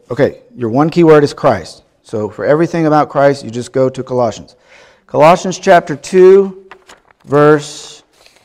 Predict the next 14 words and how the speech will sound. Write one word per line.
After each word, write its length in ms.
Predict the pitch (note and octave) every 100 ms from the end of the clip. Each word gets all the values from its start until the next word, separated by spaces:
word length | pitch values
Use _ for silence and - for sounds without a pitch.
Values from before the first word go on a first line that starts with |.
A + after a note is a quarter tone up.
| _ _ _ _ _ _ _ _ _
nine. 400 | C#3 C#3 G#2+ F2 _ _ _ _ _ _ _ _ _ _ _ _ _ _
One 180 | - D#3
of 60 | C#3+
the 80 |
clearest 800 | C3+ - E3 F3+ G#3 G3+ - - _ _ _ _
statements, 580 | - F#3 E3 B2 A#2+ - _ _
perhaps 400 | - D#3 F3+ -
the 240 | C#3 F3 G#3
clearest, 580 | - D3+ B2 B2+ - _
on 140 | C#3+ D3
the 80 | B2
deity 300 | D3 D#3+ D#3+
of 100 | D#3+
Christ 540 | D3+ C3 C3 C3 _